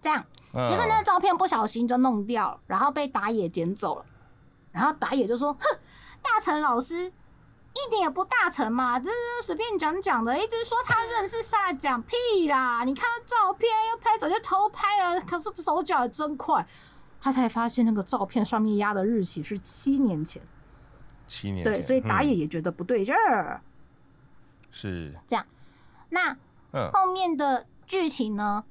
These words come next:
Speaker 1: 就慢慢的发-，发展到不得不，就是当萨拉酱在用他的真正能力的时候，被打野给看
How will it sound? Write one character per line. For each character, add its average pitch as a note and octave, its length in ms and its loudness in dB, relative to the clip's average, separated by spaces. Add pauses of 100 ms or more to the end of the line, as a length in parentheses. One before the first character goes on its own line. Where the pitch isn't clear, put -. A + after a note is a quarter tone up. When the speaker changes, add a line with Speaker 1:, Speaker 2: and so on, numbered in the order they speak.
Speaker 1:
就 D#4+ 180 2
慢 E4 220 0
慢 D#4 200 2
的 C4+ 140 4
发-， B3+ 400 0
发 C#4 380 0
展 F#3 280 -4
到 A#3+ 280 0 (120)
不 G4 80 2
得 B3+ 300 2
不， C#4 340 -2 (200)
就 C4+ 100 -2
是 D4+ 240 -2
当 D4+ 220 0
萨 F4 180 0
拉 D#4 140 0
酱 G3+ 200 -2
在 A#3+ 140 0
用 B3 220 0
他 A#3+ 200 -2
的 A3 300 -2
真 F4+ 260 -2
正 D#4+ 280 2
能 G#3+ 240 0
力 C#4+ 120 2
的 G#3+ 120 0
时 G#3 160 -6
候， A#3+ 360 0
被 C4+ 120 -2
打 G3 320 -6
野 G3+ 180 -6
给 E3 160 -10
看 D#3 260 -2